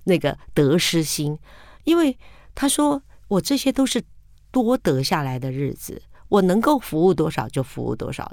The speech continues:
一点都没有得失心。”我听到那一段时候，我一方面觉得说，“哦，这个概念很棒。”我一方面才了解，原来我那看起来很勇敢、很平静、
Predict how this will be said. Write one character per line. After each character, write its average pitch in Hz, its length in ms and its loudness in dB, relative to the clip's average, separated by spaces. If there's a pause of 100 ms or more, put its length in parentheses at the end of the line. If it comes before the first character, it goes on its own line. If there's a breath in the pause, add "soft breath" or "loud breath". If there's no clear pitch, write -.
一 277 140 2
点 151 240 2
都 156 120 0
没 139 180 -2
有 135 180 -4
得 123 200 -4
失 123 220 -8
心。” 131 320 -8 (480 soft breath)
我 160 120 -6
听 226 200 -6
到 240 140 0
那 226 100 4
一 196 80 4
段 180 220 0
时 151 100 -2
候， 160 60 2
我 131 100 2
一 127 160 0
方 226 220 2
面 214 180 4
觉 147 140 0
得 143 80 -4
说 - 180 -6
，“哦， 226 80 4
这 262 120 0
个 220 100 4
概 233 180 0
念 175 180 2
很 151 140 -4
棒。” 151 240 -4 (280 loud breath)
我 175 80 0
一 185 100 2
方 214 220 -2
面 220 220 4
才 151 260 -4 (180)
了 147 200 -2
解， 147 200 -6 (380 loud breath)
原 220 260 4
来 247 160 4
我 156 140 2
那 208 120 4
看 214 240 0
起 170 140 -2
来 147 100 0
很 156 240 0
勇 147 280 2
敢、 147 260 -2 (400 loud breath)
很 190 340 2
平 170 380 2
静、 180 280 0